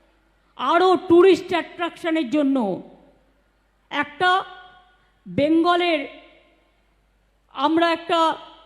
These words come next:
ঝাড়গ্রাম চিড়িয়াখানার উল্টো দিকে যে চৌষট্টি একর জমি আছে, তাতে একটা টাইগার সাফারি চালু করব দশ কোটি টাকা দিয়ে,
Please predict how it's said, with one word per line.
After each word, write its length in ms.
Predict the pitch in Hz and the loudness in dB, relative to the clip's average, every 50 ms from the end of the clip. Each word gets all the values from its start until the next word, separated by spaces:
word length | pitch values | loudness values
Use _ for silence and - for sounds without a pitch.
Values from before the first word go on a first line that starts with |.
| _ _ _ _ - | _ _ _ _ -16
ঝাড়গ্রাম 600 | 170 - 294 - 320 339 330 262 349 359 381 370 339 | -12 -8 -6 -4 -4 -4 -4 -4 -4 -4 -4 -4 -6
চিড়িয়াখানার 680 | - 330 320 302 339 339 330 330 339 349 339 349 320 | -4 -4 -2 -2 -2 -4 -4 -8 -8 -8 -8 -4 -4
উল্টো 280 | 330 311 269 - 330 311 | -4 -4 -2 -2 -2 -2
দিকে 440 | 247 294 - 277 226 180 - - - - - _ _ _ _ _ _ _ _ _ _ _ _ _ _ | -2 -4 -4 -6 -8 -8 -8 -14 -20 -20 -20 _ _ _ _ _ _ _ _ _ _ _ _ _ _
যে 140 | 202 214 269 | 0 0 0
চৌষট্টি 800 | 262 - 320 330 330 330 - - 381 359 277 - - 359 349 339 | 2 2 2 4 4 4 2 0 -4 -4 -4 -6 -4 -4 -4 -4
একর 220 | 330 339 339 330 | 0 0 0 0
জমি 400 | - - 302 302 285 302 320 311 | 2 2 2 2 2 2 2 0
আছে, 440 | 294 285 285 - 320 254 214 160 - - - - - _ _ _ _ _ _ _ _ _ _ _ _ _ _ _ _ | -2 -4 -6 -6 -6 -6 -6 -6 -10 -18 -20 -20 -20 _ _ _ _ _ _ _ _ _ _ _ _ _ _ _ _
তাতে 280 | 285 269 277 - 359 | -4 -4 -4 -4 -4
একটা 480 | 349 330 330 339 - - 339 339 349 359 403 415 - - - - _ _ _ _ _ _ _ _ _ _ | -4 -4 -4 -6 -6 -4 -2 -2 -2 -2 -4 -10 -18 -20 -20 -20 _ _ _ _ _ _ _ _ _ _
টাইগার 480 | - 330 320 349 359 311 320 370 381 370 | -4 0 0 0 0 0 0 0 0 0
সাফারি 520 | - - - 349 330 - 349 349 339 339 | -2 -4 -6 -8 -6 -4 -4 -4 -4 -4
চালু 280 | 330 339 320 302 294 311 | -4 -4 -2 0 0 0
করব 560 | 311 311 294 285 277 240 269 233 190 - - - - - - _ _ _ - | 0 2 2 2 2 2 0 -2 -2 -4 -10 -16 -20 -20 -20 _ _ _ -4
দশ 300 | 214 247 311 330 - - | 0 0 0 0 -2 -6
কোটি 280 | - - 330 294 285 294 | -4 -2 -2 -2 -2 -4
টাকা 340 | 294 302 277 262 285 277 254 | -6 -8 -8 -6 -6 -6 -4
দিয়ে, 280 | 220 247 220 190 165 | -2 -4 -4 -4 -6